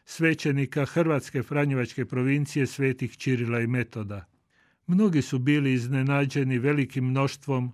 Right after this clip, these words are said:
koje se okupilo na njegovom sprovodu. Fra Petar je godinama bolovao i kako je vrijeme odmicalo, njegovo je zdravstveno stanje bilo sve teže. Zbog toga su mu i svakodnevni život i rad,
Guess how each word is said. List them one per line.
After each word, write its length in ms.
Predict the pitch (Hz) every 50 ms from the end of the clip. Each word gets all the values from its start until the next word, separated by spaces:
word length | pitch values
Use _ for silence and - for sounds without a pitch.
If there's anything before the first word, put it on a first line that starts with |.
| _ _ _
koje 220 | - 160 147 139
se 140 | 131 - 151
okupilo 560 | 139 131 - 165 147 131 - - 143 135 127
na 120 | 127 127 127
njegovom 380 | 127 127 120 127 123 120 117
sprovodu. 760 | 110 - - - 127 127 120 117 113 113 110 104 104 104 98 - _ _ _ _ _ _ _ _ _ -
Fra 160 | - 170 180
Petar 420 | 180 - 175 170 170 - 147 131 127
je 120 | 123 120
godinama 600 | 120 120 139 151 151 135 131 123 123 120 120 123
bolovao 760 | 113 110 120 117 117 123 131 139 143 135 131 127 123 117 104 - _ _ _ _ _ _ -
i 120 | - 165
kako 240 | - 180 165 - 165
je 60 | 147
vrijeme 380 | 139 147 156 165 165 160 147 135
odmicalo, 880 | 135 147 147 147 156 147 139 - - 151 139 135 135 131 131 127 - _ _ _ _ _ - -
njegovo 360 | 156 165 170 165 151 139 135
je 60 | 131
zdravstveno 540 | 120 120 139 143 151 147 - 151 139 139 131
stanje 420 | - - - 143 139 135 135 131
bilo 260 | 123 120 131 127 120
sve 220 | 110 - - 135 117
teže. 520 | - - 131 120 107 90 98 98 87 - _ _ _ _ _ _ _ _ -
Zbog 220 | 147 156 170 156
toga 280 | - - 202 190 190 165
su 160 | - - 175
mu 140 | 160 160 156
i 60 | 147
svakodnevni 680 | - - 175 180 180 - 165 147 139 139 131 127 127 123
život 460 | 117 107 143 151 147 139 123 - -
i 100 | 127 120
rad, 400 | 120 135 143 147 147 131 - -